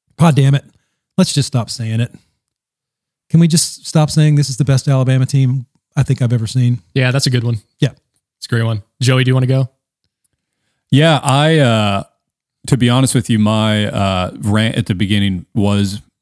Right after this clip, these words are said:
Speaker 3: my "pod damn it," as it has dominated my
Speaker 2: Okay.
Speaker 3: thoughts since Sunday night. Um, but I do have one minor one that I ju-, that I just thought of. Uh, I know one of yours, Kyle, was how freaking long college football games are.
Speaker 2: Yeah.
Speaker 3: Uh, which is true.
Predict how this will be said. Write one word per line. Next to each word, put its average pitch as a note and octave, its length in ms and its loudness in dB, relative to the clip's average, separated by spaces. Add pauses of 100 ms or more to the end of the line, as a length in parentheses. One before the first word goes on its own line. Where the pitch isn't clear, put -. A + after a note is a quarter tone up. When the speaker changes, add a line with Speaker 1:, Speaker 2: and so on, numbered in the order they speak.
Speaker 3:
my F#2+ 300 0
"pod F#2+ 340 -4
damn F2+ 220 -4
it," G#2 140 -4 (340)
as G2+ 120 -2
it G2+ 100 -4
has F#2+ 140 0
dominated F#2+ 600 -2
my C#3 100 2
Speaker 2:
Okay. D3 140 -2
Speaker 3:
thoughts - 520 -4
since - 360 -2
Sunday G2 340 0
night. F#2 400 -4
Um, F#2 420 -2 (100)
but C3 160 2
I C3 40 2
do D#3+ 140 2
have D#3 140 2
one B2 260 2
minor A2+ 320 2
one G2+ 200 0
that G2+ 120 -2
I F#2+ 80 -2
ju-, F#2+ 220 -6
that G#2 140 -2
I F#2+ 180 -2 (280)
just - 280 -2
thought G2+ 220 0
of. F#2+ 200 -2 (100)
Uh, B2+ 240 -2 (100)
I B2+ 100 2
know B2+ 180 4
one B2 160 2
of A2 100 0
yours, A2+ 300 2
Kyle, G#2+ 320 0
was G2+ 140 -2
how G2+ 160 -2
freaking G#2+ 340 -4
long G2 360 -2
college F#2+ 280 -2
football F#2 300 -4
games F2+ 300 -4
are. F#2 260 -2 (160)
Speaker 2:
Yeah. B2 260 0 (180)
Speaker 3:
Uh, G#2 420 0 (340)
which C3+ 220 0
is - 100 -2
true. F#2+ 400 -2